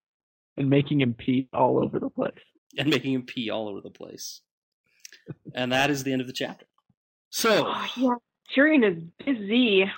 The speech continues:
Speaker 3: Holy cow.
Speaker 2: He is very busy. Yeah. Yeah. And, uh, kinda lots of important stuff going on. Um, I don't know. I, I guess I would go with, um, the first, the first thing I'd talk about is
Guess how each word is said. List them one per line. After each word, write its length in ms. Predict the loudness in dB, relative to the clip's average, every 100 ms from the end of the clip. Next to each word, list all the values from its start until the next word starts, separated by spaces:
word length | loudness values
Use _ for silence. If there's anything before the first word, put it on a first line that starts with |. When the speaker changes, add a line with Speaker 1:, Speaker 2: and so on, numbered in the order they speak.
| -8
Speaker 3:
Holy 340 | -2 0 0 2
cow. 540 | 2 4 4 4 2 -6 _ _ _
Speaker 2:
He 240 | -10 2 2
is 140 | 2
very 320 | 0 0 0
busy. 380 | 0 -6 -10 -16 _ _
Yeah. 500 | -12 -8 -6 -6 -8 -12 _ _ _
Yeah. 380 | -6 -4 -4 -4 -8 -12
And, 420 | -8 -4 -2 -4 -4 -8 -10 -16 -20 -20 _ _ _ _ _ _ _ _
uh, 280 | -20 -16 -14
kinda 200 | -4 0
lots 220 | 0 0
of 60 | -4
important 400 | -6 -4 -6 -8
stuff 280 | -6 -6 -6
going 220 | -8 -8
on. 320 | -8 -10 -12 -10
Um, 460 | -6 -6 -8 -12 _ _ _ _ _ -4
I 120 | 0
don't 100 | 2
know. 180 | 2 0 -2
I, 140 | -4 -2
I 80 | 0
guess 340 | 2 2 -2 0
I 80 |
would 180 | 0 0
go 180 | 0 2
with, 280 | 0 -2 -2
um, 460 | -2 -2 -4 -8 -12 _ _ _ _ -20
the 200 | -16 -10
first, 420 | -4 -2 -4 -8
the 60 | -6
first 240 | -4 -4
thing 120 | -2
I'd 160 | -2 -2
talk 220 | -8 -6
about 320 | -4 -4 -6
is 380 | -10 -6 -6 -6